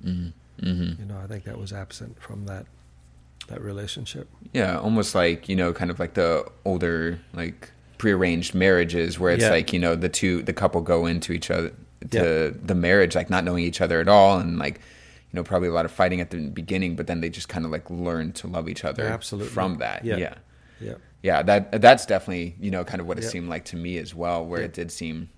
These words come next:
Speaker 1: the stuff with Lara was more passionate and more
Speaker 2: Yeah, I, I, I don't know if, uh, if he ever looked at Tanya, uh, with, through the, through the lens of lust.
Speaker 1: Mm-hmm.
Speaker 2: I, I, I doubt it.
Speaker 1: Yeah.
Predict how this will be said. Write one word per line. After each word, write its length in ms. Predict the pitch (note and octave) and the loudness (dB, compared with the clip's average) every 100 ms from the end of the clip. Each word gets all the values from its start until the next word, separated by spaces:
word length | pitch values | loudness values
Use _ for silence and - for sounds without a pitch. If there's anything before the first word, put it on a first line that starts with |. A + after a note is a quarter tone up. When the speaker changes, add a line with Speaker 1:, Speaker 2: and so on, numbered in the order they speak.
| - | -12
Speaker 1:
the 60 | |
stuff 260 | - F2+ - | -6 -6 -6
with 120 | E2 | -8
Lara 300 | E2 E2+ E2 | -6 -4 -4
was 240 | D#2+ E2 F#2 | -4 -8 -8
more 160 | F2 | -8
passionate 600 | D#2 E2+ F2 - D#2+ D#2+ | -8 -6 -6 -8 -10 -10
and 120 | E2 | -10
more 540 | E2 E2 E2+ E2 E2 E2+ - - - - | -8 -8 -8 -10 -12 -14 -20 -20 -20 -6
Speaker 2:
Yeah, 160 | E3+ A2+ | -4 -2
I, 320 | B2+ C3+ C#3 D3+ C3 - | -4 -4 -4 -4 -6 -4
I, 100 | C3+ | -4
I 40 | |
don't 320 | D3 B2+ G#2+ | -2 -2 -4
know 440 | A2 A2 A2+ A2 G#2+ | -8 -8 -6 -6 -8
if, 300 | G#2 - - A2 | -10 -14 -20 -18
uh, 280 | G#2 G#2+ G#2 | -16 -14 -14
if 160 | G#2 - | -14 -12
he 140 | A2 | -12
ever 160 | G#2 G2+ | -10 -10
looked 260 | A2 - | -10 -12
at 120 | A2+ - | -14 -14
Tanya, 480 | G#2+ G#2 G#2+ G#2 A2 - - - - | -14 -12 -10 -10 -10 -14 -20 -20 -14
uh, 280 | A2 A2 G#2+ - | -10 -8 -8 -10
with, 580 | B2+ A2+ A#2 - - - - | -10 -10 -10 -14 -20 -20 -8
through 220 | A#2 A2 | -6 -4
the, 360 | G#2 G#2 G#2 - | -6 -8 -8 -10
through 200 | - G#2+ | -6 -4
the 80 | G2+ | -2
lens 340 | G2+ G#2+ G#2 | -2 -2 -4
of 80 | G2 | -6
lust. 420 | G2+ F#2 - - - - | -6 -6 -8 -12 -16 -2
Speaker 1:
Mm-hmm. 400 | F#2+ F#2 F#2 F2+ F2 - - | 2 4 4 2 0 -8 -10
Speaker 2:
I, 40 | G2+ - G#2+ | -10 -8 -10
I, 220 | - G2+ | -8 -8
I 40 | G2+ | -8
doubt 320 | F#2+ G2 B2+ | -4 -2 -2
it. 120 | C3 - - | -4 -8 -2
Speaker 1:
Yeah. 280 | G#2 G2 | 6 6